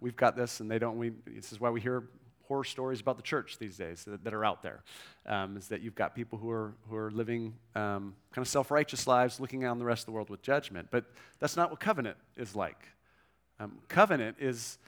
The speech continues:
is being called to God and then looking out at the world, uh, with the love of God, the truth of God as well, the grace of God, and having a sense that I have something to do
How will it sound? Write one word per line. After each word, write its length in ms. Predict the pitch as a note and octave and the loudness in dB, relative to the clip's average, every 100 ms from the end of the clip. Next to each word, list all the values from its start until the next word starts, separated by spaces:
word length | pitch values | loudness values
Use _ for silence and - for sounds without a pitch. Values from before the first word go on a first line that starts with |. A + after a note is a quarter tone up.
| - _ - | -20 _ -2
is 220 | B2 A2 | -2 2
being 180 | D3+ D3 | 2 2
called 280 | C#3+ E3 D#3+ | 4 4 4
to 60 | |
God 220 | C3 B2 | 6 6
and 140 | B2 B2+ | 6 2
then 180 | A#2+ C3 | 0 0
looking 320 | F3 G3+ E3 | 0 0 4
out 240 | B2 C#3+ | 6 8
at 100 | C#3 | 6
the 60 | A#2+ | 2
world, 480 | A#2 E3 G#2 F#2+ B2 - _ - - _ _ - | 0 2 2 -2 -8 -14 _ -20 -20 _ _ 4
uh, 160 | A#2+ G#2+ | 4 4
with 140 | B2+ | 0
the 80 | A#2+ | 2
love 300 | A#2 F3+ C3 | 8 8 8
of 160 | G#2 | 2
God, 420 | F#2+ G2 F2 G#2 A#2+ B2+ | 2 4 4 2 -2 -10
the 100 | A#2+ | -8
truth 280 | - B3 | -4 -4
of 80 | C#3 | 0
God 240 | C3 A2 C3 | 6 6 6
as 100 | - | 2
well, 320 | G#2+ A2 C3 _ _ - | 4 4 -2 _ _ -2
the 100 | C3 | 0
grace 380 | B2+ D#3 E3+ A2 | 4 4 2 -4
of 140 | F#2 | -8
God, 400 | F2 D#2 F2+ A#2 - _ _ - _ _ - | -4 -4 -4 -8 -16 _ _ -20 _ _ -6
and 100 | B2 | 2
having 280 | D3 C3+ | 4 4
a 40 | C3 | -2
sense 460 | - D3 C#3 - | -2 -2 -2 -6
that 220 | - B2 A2 _ _ _ _ _ _ - | 0 0 0 _ _ _ _ _ _ 10
I 160 | D3+ | 10
have 260 | G#3+ G3 F3 | 12 8 4
something 400 | - E3+ E3 C#3 | 2 0 -2 -6
to 80 | B2 | -6
do 540 | A2 G3 C3 G2 G#2+ | -6 -4 -2 -4 -8